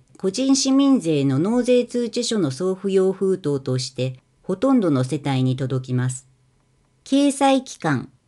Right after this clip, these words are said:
おおむね一年。掲載開始、四月。募集期間、一月四日木曜から三十一日水曜。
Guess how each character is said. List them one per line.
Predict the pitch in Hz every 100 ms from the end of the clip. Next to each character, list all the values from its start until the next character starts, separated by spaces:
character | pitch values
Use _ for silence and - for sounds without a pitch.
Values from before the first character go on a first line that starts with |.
| _ 208
お | 247
お | 254
む | 247
ね | 233 226
一 | 214 - 196
年。 | 120 117 - _ _ _ _ _ _ _
掲 | - 277 277
載 | 277 262 262
開 | 247 240
始、 | 220 - 226 - _ _
四 | - -
月。 | 196 196 190 180 170 - _ _ _ _ _ _
募 | 208 214
集 | 285 294 294
期 | -
間、 | - 147 127 - _ _ _
一 | 190 -
月 | 269 269 269
四 | 240 233
日 | 233 - 214
木 | 202 202 254
曜 | 247 196
か | - 131
ら | 123 123 - _
三 | - 269 285 247
十 | 165 143 139
一 | 127 139
日 | 147 131 139
水 | 131 175 175 170
曜。 | 175 143 110